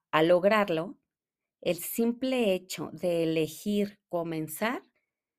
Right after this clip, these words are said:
vas a poder empezar a ver el camino, las personas, las herramientas, vas a ver el tiempo y el dinero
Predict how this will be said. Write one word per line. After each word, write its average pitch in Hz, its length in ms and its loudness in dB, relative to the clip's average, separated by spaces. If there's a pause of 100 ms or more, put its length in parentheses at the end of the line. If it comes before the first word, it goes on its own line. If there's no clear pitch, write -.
(180)
vas 170 300 0
a 202 140 -2
poder 165 320 0
empezar 170 540 -4
a 170 100 0
ver 170 380 -2
el 151 240 -6
camino, 196 580 0
las 175 300 -6
personas, 180 720 -6
las - 240 -8
herramientas, 170 840 -6
vas 165 220 -8
a 160 60 -4
ver 156 140 -2
el 156 200 -4
tiempo 175 380 -2
y 165 80 0
el 160 120 0
dinero 170 640 0